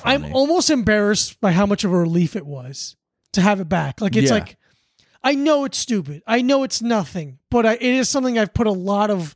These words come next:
Speaker 2: Yeah.
Speaker 1: time into and, like, my s-, feel, like, jokes. Like, it's a lot. And there's, like, it's a community, to be honest. There's a lot of
Speaker 2: Yeah.
Speaker 1: people. I'm like, fuck. I, I, like, I kept trying to ask people to follow me again because you forget who you don't, who you're not seeing.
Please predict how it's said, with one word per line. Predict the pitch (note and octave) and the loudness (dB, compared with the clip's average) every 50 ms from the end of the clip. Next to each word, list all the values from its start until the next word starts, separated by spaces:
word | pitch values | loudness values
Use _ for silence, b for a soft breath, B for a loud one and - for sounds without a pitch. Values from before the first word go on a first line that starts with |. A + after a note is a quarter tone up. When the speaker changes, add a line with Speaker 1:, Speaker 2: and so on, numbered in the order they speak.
| _ | _
Speaker 2:
Yeah. | - G2 G#2 G2+ F#2+ D#2+ C2 A#1 A#1 - - | -4 0 2 2 2 0 -2 -8 -12 -12 -12
Speaker 1:
time | - - - A3 G#3+ A3 A#3 A#3+ B3 A#3 B3 | -10 -6 -2 0 2 2 2 2 0 -2 -4
into | C#4+ C#4+ B3 B3 C4 - - C#4 D4 C#4+ C4 | -2 -2 -2 -2 -2 -2 0 2 4 4 4
and, | A3 G3 F#3+ | 2 2 2
like, | F#3 F#3+ - _ - _ | 0 0 0 _ -8 _
my | - G#3 F3+ F3+ F#3 F3 | -4 -2 0 2 2 0
s-, | D#3+ D3+ - - - - - G3 - E3 | -2 -6 -10 -10 -10 -8 -8 -8 -10 -12
feel, | D3 - - F3 F#3+ G#3+ G#3 | -14 -6 -4 -2 -2 -2 -2
like, | G3+ G3 F#3+ D#3+ B2+ | -2 -2 -2 -2 -4
jokes. | - F#3 F3 G3 A3 A3+ - - | -4 0 0 0 0 0 -2 -4
Like, | A#3+ G#3 G3+ - b b b b b b b | -2 -2 -2 -2 b b b b b b b
it's | C#4 - - | -2 0 2
a | F#4+ | 2
lot. | F#4+ A4+ F#4 | 2 2 0
And | C4 A3+ | 0 -2
there's, | C4 C4 | 0 0
like, | E4 C#4 A#3+ A3+ - B3+ | 0 0 0 -2 -2 0
it's | A#3+ - | -2 -4
a | C#4 | -4
community, | - - F4 G#4 A4 G#4 F4 B3 F3 D3 | -2 -2 0 0 2 0 0 0 -2 -2
to | - A3+ | -2 -2
be | F#3 G3 G3+ | 0 2 2
honest. | B3 D4+ E4 D4+ C4+ G3 - | 2 2 2 2 0 -2 0
There's | C4+ A#3+ A3 | 0 2 4
a | - | 4
lot | C#4+ D#4 | 4 4
of | C4 | 4
Speaker 2:
Yeah. | D4 | 2
Speaker 1:
people. | D#4+ - D#4 | 2 2 0
I'm | C4 | 2
like, | A3+ G#3+ - - B B B B B | 2 0 -2 -4 B B B B B
fuck. | - - F#4+ D#4+ - | -4 -2 -2 -2 -2
I, | A#3+ A3 A3+ | -4 -2 -2
I, | A#3 | -2
like, | C4+ A#3+ G#3+ - - _ _ _ _ _ _ _ _ _ _ _ _ - | 0 -2 -4 -4 -6 _ _ _ _ _ _ _ _ _ _ _ _ -2
I | A#3+ | -2
kept | - - E4 F#4 - | 0 2 0 -2 0
trying | - D4 D#4 D#4+ C#4 | 0 0 0 0 0
to | B3+ | 0
ask | A3+ A#3 A#3+ - | 0 0 0 0
people | C#4 C#4 C#4+ | -2 -4 -2
to | A#3 F#3+ | -2 -4
follow | - - A3 A3+ A#3 A#3+ | -2 0 -2 0 0 0
me | A#3 A#3 A3+ | -2 -2 -2
again | G3+ E3 D#3+ F#3+ F#3+ G#3 A#3 A#3 | -2 -2 -2 0 0 0 0 -2
because | G#3 A3 - - A3+ F#3+ A3 - | -4 -6 -4 -2 -2 -2 -2 -4
you | G3 F#3+ G#3+ | -2 -2 -2
forget | F#3 - A#3+ G3 D#3+ G3+ B3+ D4 C#4 | 0 0 -2 -2 0 0 0 0 2
who | G3+ B3 | 0 0
you | A#3 A#3 A#3 | 0 0 0
don't, | F3+ C#3+ G3+ G#3 A#3 - G3 C3+ | -2 0 -2 -2 -2 -2 -6 -4
who | F#3+ A3+ | 0 2
you're | B3 A#3+ A3+ | 4 4 4
not | A#3 B3+ A#3 - | 4 2 2 2
seeing. | - - A#3+ A#3 G#3 E3+ C#3 A2+ G#2 G#2 | 2 2 2 2 0 0 -2 -4 -10 -16